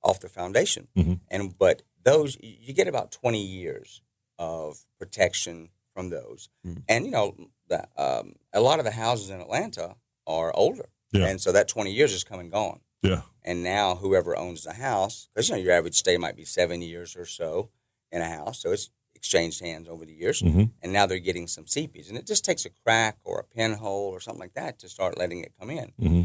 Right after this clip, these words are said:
Speaker 1: But I tell you, if you can keep that water out, because if you don't, an inspector like me will come in for the buyer,
Speaker 2: Mm-hmm.
Speaker 1: and they'll see that. And then they'll, then they'll be coming to you to say, "Well, we'd like to adjust the price because of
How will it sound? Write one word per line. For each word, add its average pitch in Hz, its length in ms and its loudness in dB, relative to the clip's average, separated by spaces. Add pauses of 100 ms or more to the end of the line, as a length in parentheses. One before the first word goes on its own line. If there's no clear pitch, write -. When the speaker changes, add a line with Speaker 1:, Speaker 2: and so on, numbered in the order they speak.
(220)
Speaker 1:
But 85 140 4
I 78 140 2
tell - 200 4
you, 113 100 8
if - 260 -2
you 151 100 -12
can 180 100 -16
keep - 200 -18
that - 220 4
water 123 320 4
out, 147 160 -2
because 123 220 -10
if 110 200 -14
you 220 100 -8
don't, 120 540 2 (1000)
an 92 120 -2
inspector 101 560 2
like 95 180 -2
me 92 160 -10
will 87 100 -6
come 127 280 -2
in 90 280 -4 (580)
for 90 80 -2
the 82 80 0
buyer, 107 380 2 (160)
Speaker 2:
Mm-hmm. 92 180 6 (220)
Speaker 1:
and 87 140 -4
they'll 156 140 6
see - 260 -2
that. - 260 -10 (200)
And 90 100 -12
then 95 120 -6
they'll, 92 160 -6
then 107 180 2
they'll 92 100 0
be 87 80 -8
coming 90 300 -8
to 82 60 -20
you 113 340 -6
to 90 120 -20
say, 87 300 0
"Well, 85 380 -2 (540)
we'd 90 120 -6
like 80 180 -4
to 76 240 -10
adjust 78 300 -4
the - 60 -16
price 85 440 4
because 73 360 -20
of 73 60 -20